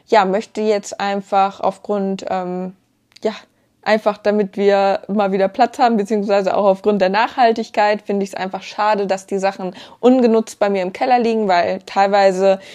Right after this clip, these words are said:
haben wir die Sachen einfach nur für ein Shooting benutzt zum Fotografieren. Ähm, und danach sind sie halt eingelagert worden, weil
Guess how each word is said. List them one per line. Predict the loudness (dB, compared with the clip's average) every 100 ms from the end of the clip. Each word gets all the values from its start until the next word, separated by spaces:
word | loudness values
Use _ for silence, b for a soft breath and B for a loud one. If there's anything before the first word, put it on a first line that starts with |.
| B
haben | -2 2
wir | 2
die | 2 2
Sachen | 0 -2 -6
einfach | -4 -4 -6
nur | -4 -4
für | -2
ein | 0 0
Shooting | -2 -2 0 0 0
benutzt | 0 4 2 0 -18 -8
zum | -8
Fotografieren. | -4 -4 -4 -6 -4 -2 -2 -4 -8 B B B B
Ähm, | 0 0 0 -4
und | -4 0
danach | 0 0 -2
sind | -2 -4
sie | -2 -6 -2
halt | 0 0 -2 0
eingelagert | 0 2 2 2 2 0 -2
worden, | 0 2 0 0 -2 -2
weil | -2 0 -2